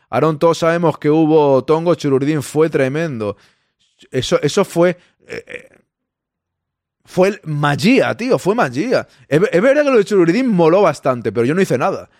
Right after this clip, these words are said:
O sea, es verdad que puede dar, puede dar la sensación, ¿eh? Pero en serio, cosas de la vida. De hecho, yo ni os leí. O sea,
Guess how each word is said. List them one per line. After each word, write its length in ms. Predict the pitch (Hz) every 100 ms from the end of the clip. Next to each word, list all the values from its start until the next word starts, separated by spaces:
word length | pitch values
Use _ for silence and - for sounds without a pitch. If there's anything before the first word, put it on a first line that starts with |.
| _ _ _
O 40 |
sea, 320 | - 131 113 _ _ -
es 100 | 147
verdad 300 | 190 180 202
que 360 | 190 175 135 - _ _ _
puede 280 | - 190 233
dar, 520 | 190 214 220 - - _ _ _ _ -
puede 320 | 175 220 233
dar 460 | 202 240 233 - _ _ _ _ _
la 160 | 156 151
sensación, 640 | 156 139 123 160 208 123
¿eh? 120 | 226 285 _ _ _ _ _ _ _ _ _ -
Pero 180 | 117
en 80 | 117
serio, 420 | 135 196 123 95 _
cosas 260 | - 147 202
de 60 | 127
la 100 | 117
vida. 260 | 175 110 _ _ -
De 220 | 120 160
hecho, 160 | 247
yo 160 | 202 202
ni 160 | 240 202
os 120 | 139
leí. 420 | 98 120 226 -
O 100 | -
sea, 380 | 101 98 87